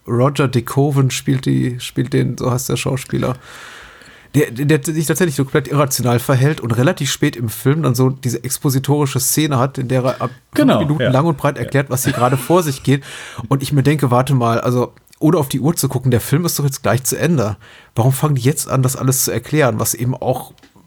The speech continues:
Speaker 1: der Film sel-, selber ad absurdum führt oder in die Redundanz, indem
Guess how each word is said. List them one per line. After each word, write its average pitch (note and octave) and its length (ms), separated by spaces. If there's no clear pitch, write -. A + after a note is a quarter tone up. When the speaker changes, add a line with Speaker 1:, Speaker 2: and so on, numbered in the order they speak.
Speaker 1:
der - 180
Film D3 200
sel-, C3+ 260
selber C3 300
ad - 120
absurdum C#3 480
führt C#3+ 280
oder B2 200
in C3+ 100
die C#3+ 80
Redundanz, B2+ 800
indem C3+ 360